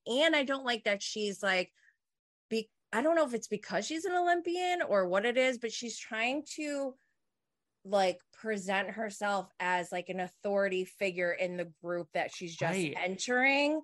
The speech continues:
Speaker 2: Yeah.
Speaker 1: And it's like, uh, the, her emotional or, like, social intelligence quotient seems to be lacking a little
Speaker 2: Yeah.
Speaker 1: bit. 'Cause, like, y-, I just feel like you don't do that, or, like,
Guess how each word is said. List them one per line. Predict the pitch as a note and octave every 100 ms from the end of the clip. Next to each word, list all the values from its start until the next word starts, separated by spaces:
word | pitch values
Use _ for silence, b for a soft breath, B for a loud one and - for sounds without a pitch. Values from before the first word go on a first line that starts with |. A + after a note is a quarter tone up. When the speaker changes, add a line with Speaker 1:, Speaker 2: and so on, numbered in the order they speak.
| -
Speaker 2:
Yeah. | - C#3+
Speaker 1:
And | G#3+
it's | A3 -
like, | A#3 A3+ A3 - _ _ _ _ _ -
uh, | A3
the, | A3+
her | - C#4+ C#4+
emotional | B3+ B3 C#4+ D#4 E4 E4+ E4 D#4
or, | A#3+ A#3+
like, | A3 G3+ -
social | - B3+ D#4 - D#4 C#4+ C#4 C#4 -
intelligence | A#3+ A#3+ - A3+ A3 B3 A3 B3+ B3+ B3+ - -
quotient | - B3 C4 - C4+ C4 -
seems | - G#3+ A3 G3+
to | G#3+
be | F3+ F3+ F3
lacking | D#3+ E3 F3 - B3+ C#4 C#4 - _ _ -
a | B3+
little | C#4+ D4
Speaker 2:
Yeah. | D4+
Speaker 1:
bit. | D4 -
'Cause, | A3+
like, | A#3+ A3+
y-, | B3+ b b
I | A3+
just | C4 B3+
feel | C#4+
like | C4
you | G#3+ A3+
don't | F#3+ G3+ G#3 G#3+ G3+ - _ _ _ _ -
do | G#3+ A3
that, | G#3 G3+ F#3 -
or, | G#3 F#3+
like, | F#3+ F#3 F3